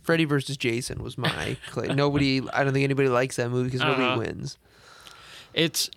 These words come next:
Speaker 2: I just think the holiday season will learn a lot now that
Speaker 1: That's,
Speaker 2: we
Speaker 1: that's a
Speaker 2: have,
Speaker 1: good point.
Speaker 2: now that there's a lot coming out too.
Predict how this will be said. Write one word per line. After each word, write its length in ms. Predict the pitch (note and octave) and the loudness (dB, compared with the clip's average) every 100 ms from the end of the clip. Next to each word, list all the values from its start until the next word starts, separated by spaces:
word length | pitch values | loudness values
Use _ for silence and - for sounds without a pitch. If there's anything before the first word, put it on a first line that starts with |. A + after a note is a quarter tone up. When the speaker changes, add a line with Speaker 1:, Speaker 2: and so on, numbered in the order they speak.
| - - | -4 0
Speaker 2:
I 140 | E3+ | 2
just 240 | F#3 G3 G3+ | 2 2 2
think 160 | F3 | 2
the 100 | D#3+ | 2
holiday 360 | C3 D3+ D3+ B2+ | 4 4 4 2
season 300 | - A#2+ A#2 | 0 -2 -4
will 120 | A2 | -4
learn 160 | A2+ G#2+ | -4 -4
a 60 | |
lot 320 | F#2 F2+ F2 - _ _ _ _ | -4 -6 -8 -12 _ _ _ _
now 260 | C#3 C#3 C3+ | 0 2 2
that 220 | C3+ - _ | 2 0 _
Speaker 1:
That's, 340 | - C#3 - - | 2 2 0 -2
Speaker 2:
we 40 | |
Speaker 1:
that's 180 | D3+ C3 | 2 4
a 40 | A#3 | 2
Speaker 2:
have, 80 | |
Speaker 1:
good 100 | E3+ | 2
point. 220 | - F3 C#3+ | 2 2 4
Speaker 2:
now 140 | F3+ | 4
that 160 | G3+ F#3 | 4 4
there's 140 | C#3+ | 2
a 40 | B2+ | 2
lot 360 | B2 C#3+ - | 4 2 2
coming 280 | F3 F3 F#3 | -4 -2 2
out 220 | F#3 F#3 | 2 2
too. 460 | - D3 D#3+ G3 | -2 0 2 0